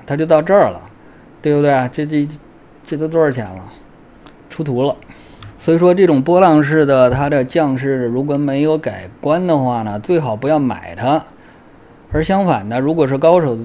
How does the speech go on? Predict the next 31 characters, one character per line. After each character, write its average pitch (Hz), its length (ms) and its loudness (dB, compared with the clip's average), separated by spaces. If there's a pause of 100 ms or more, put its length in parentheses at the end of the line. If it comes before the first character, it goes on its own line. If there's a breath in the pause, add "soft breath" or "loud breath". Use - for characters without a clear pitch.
(120)
操 165 180 0
作 156 180 0
这 147 200 0
个 131 100 -4
的 117 80 -4
话， 117 220 -4
他 139 120 -4
会 143 160 -2
逢 139 320 -2
高 151 360 2
做 143 240 -2
空。 165 500 -6
比 120 80 -10
方 131 180 -2
说 156 160 2
他 160 160 0
到 156 240 2
了 123 200 0
这 131 160 -4
个 120 160 -4
六 147 160 -2
百 143 160 0
五 123 160 -2
十 113 40 -6
块 131 140 -2
钱 135 180 -2
左 113 160 -6
右 151 200 0
的 196 100 0
时 104 120 -10
候， 92 200 -12